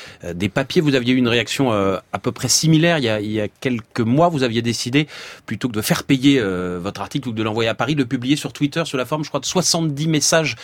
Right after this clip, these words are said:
de cent quarante signes. Vous a-, vous, vous l'aviez, euh, coupé en morceaux, le, l'article, et diffusé, euh, gratuitement, euh, également. Est-ce que c'est difficile d'intéresser le média pour lequel vous travaillez et les opinions publiques ? L'opinion publique ici en France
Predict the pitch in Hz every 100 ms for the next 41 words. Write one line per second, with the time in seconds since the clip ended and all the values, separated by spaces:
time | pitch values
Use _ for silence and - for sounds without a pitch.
0 | - - - 104 117 113 - 143 143 135
1 | 135 120 - 202 202 127 117 113 107 110
2 | 107 104 107 110 107 135 101 - - -
3 | 85 180 196 170 151 - 175 196 143 120
4 | 120 117 123 185 170 160 143 139 - 123
5 | 147 - - - 101 120 127 165 156 170
6 | 139 113 110 - - 143 170 202 170 -
7 | 180 - 180 - - - - 113 196 214
8 | 196 - 208 139 156 165 156 143 - 185
9 | - 117 113 123 120 117 117 147 175 147
10 | 180 147 120 131 120 120 127 143 196 -
11 | 202 202 170 175 - 147 143 135 131 175
12 | 131 123 131 127 123 151 120 139 123 165
13 | 170